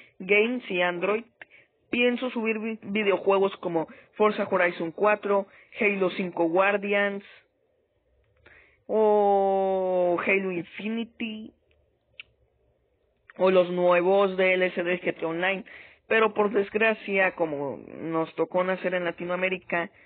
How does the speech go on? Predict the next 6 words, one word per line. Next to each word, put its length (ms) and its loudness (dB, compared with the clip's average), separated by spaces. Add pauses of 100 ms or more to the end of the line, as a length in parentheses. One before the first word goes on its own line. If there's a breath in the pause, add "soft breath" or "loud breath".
(300 soft breath)
no 160 0
tengo 260 0
una 160 2
grabadora 480 2
de 120 -2
pantalla. 720 -4